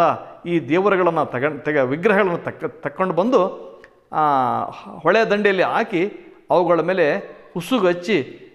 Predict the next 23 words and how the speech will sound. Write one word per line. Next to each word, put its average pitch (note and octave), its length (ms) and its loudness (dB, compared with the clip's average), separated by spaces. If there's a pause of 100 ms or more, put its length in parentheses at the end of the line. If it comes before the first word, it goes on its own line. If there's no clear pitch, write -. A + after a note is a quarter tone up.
(220)
ಬಟ್ಟೆ D3+ 420 0
ಮಾತ್ರ, G#3 280 0
ಬಟ್ಟೆ D#3+ 340 0
ಹೋಗಿದ್ರೆ F3+ 240 2
ಬಟ್ಟೆ B2 380 -2
ಸ್ವಚ್ಛಗೊಳ್ತವೆ D3+ 760 0 (440)
ಹೊರತು E3+ 300 0
ಮತ್ತಿನ್ನೇನೂ F3+ 540 0
ಆಗೋದಿಲ್ಲ G3 300 0
ಅಂತಕ್ಕಂಥ D#3 380 -6 (480)
ತೀವ್ರ C#4 280 2
ಥರದ E3 640 0 (160)
ಆಕ್ರೋಶವನ್ನು E3 960 0 (880)
ಮತ್ತು F3 160 -4
ತೀವ್ರ B3+ 240 2 (120)
ಥರದ E3+ 580 0
ವಿವಾದಾತ್ಮಕ G#3+ 580 0
ಮಾತುಗಳನ್ನು D#3 580 -2 (400)
ಅವತ್ತು D3+ 240 -2
ಪೆರಿಯಾರ್ C3 360 0
ಅವರು A#2 380 -2 (220)
ಜನರಲ್ಲಿ C3 520 -4 (220)
ಹೇಳ್ತಾರೆ. D#3 520 0